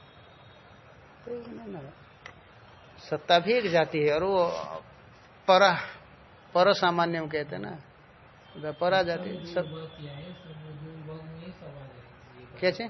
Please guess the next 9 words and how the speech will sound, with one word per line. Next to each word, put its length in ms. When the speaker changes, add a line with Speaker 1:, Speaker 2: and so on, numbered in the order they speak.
Speaker 2:
सत्ता 340
पर 380
अपर 300
बोल 240
करके 240
दो 160
विभाग 300
किया 240
है। 140